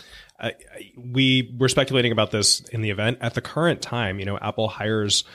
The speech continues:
um, editors in the markets that Apple News is in. It's very possible that they could hire designers to do the layout.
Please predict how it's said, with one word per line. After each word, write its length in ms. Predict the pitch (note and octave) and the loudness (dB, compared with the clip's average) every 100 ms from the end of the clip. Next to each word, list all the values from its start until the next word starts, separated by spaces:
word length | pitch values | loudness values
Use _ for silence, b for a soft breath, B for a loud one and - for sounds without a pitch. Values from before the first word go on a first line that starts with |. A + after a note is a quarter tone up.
| B B B | B B B
um, 220 | G#2 F#2+ - | -4 -4 -4
editors 500 | G#2 G2+ F2+ G2 - | -2 -2 -2 0 0
in 360 | G2+ G2+ G2 | -2 -4 -4
the 60 | G2 | -2
markets 380 | G2 F#2 G2+ - | -2 -2 -2 -2
that 100 | G2 | -2
Apple 220 | F#2 G2 | -2 -2
News 220 | F#2+ F2+ | -2 -4
is 120 | F2+ | -2
in. 220 | G#2+ G2 F#2+ | 0 0 0
It's 220 | G2 - | -4 -6
very 280 | G#2 G#2+ G#2 | -2 -2 0
possible 420 | G2 G2 F#2+ F#2+ | 0 0 -2 -6
that 100 | F#2 | -6
they 120 | F#2 | -8
could 140 | - G2 | -6 -6
hire 320 | F#2+ F#2 F2+ | -4 -2 -4
designers 560 | F2+ F2 F#2+ F#2 F#2 - | -4 -6 -6 -6 -6 -6
to 120 | F#2 | -6
do 400 | F#2 G2 G#2 F#2+ | -8 -8 -4 -4
the 80 | F2 | -4
layout. 420 | F2+ F2+ F2 | -4 -6 -10